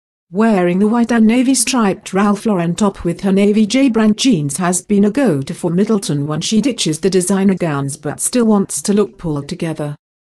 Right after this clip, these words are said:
Middleton joined dad Michael Middleton, brother James, and sister Pippa in Mustique to celebrate mom Carol's fifty-ninth birthday. Kate jetted out to the exclusive private island, which was made famous by the Queen's late sister,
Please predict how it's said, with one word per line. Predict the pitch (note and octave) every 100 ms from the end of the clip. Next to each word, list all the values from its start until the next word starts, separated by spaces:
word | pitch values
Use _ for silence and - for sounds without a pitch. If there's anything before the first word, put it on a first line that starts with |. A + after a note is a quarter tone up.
| _
Middleton | A3 A#3 G#3+ G3 G#3+
joined | G3+ D#4+ D#4+ A3+
dad | G#3+ G#3
Michael | A#3 D#4 E4+ C#4
Middleton, | A#3 A3 G#3 C#3 C3 C#3 _ -
brother | F3 A3+ D#4
James, | D#4+ B3 D#3+ C#3+ D3 - _ -
and | D#3+ E3
sister | G#3+ A3 E4+
Pippa | D#4 A3+ F3
in | G3
Mustique | F#3+ D#4+ F4 D#4 B3+
to | - D#3+
celebrate | - G#3 D3 C#3+ C3+ -
mom | G3+ G3+ G3+
Carol's | A#3 C#4 C#4+ -
fifty-ninth | - F#4 F#4 F#4+ C4+ B3+ B3 -
birthday. | D4 C#4 - - C#3 B2+ - _ _ _ _ -
Kate | C4+ D4+
jetted | - B3+ F#3+ -
out | D#3+ E3
to | F#3
the | D#3
exclusive | D3+ D#3 - D4+ E4 A#3+ -
private | A#3+ A3 F3 F#3+
island, | F#3+ D#3+ C3+ C#3 - _ -
which | G3+ A3
was | G#3+
made | G#3+ G#3+
famous | G#3+ G#3 D#3 D#3 D3+
by | - D#3+ D3+
the |
Queen's | E3 G#3+ G3 G3
late | A#3+ D#4 -
sister, | - G3 - - C3+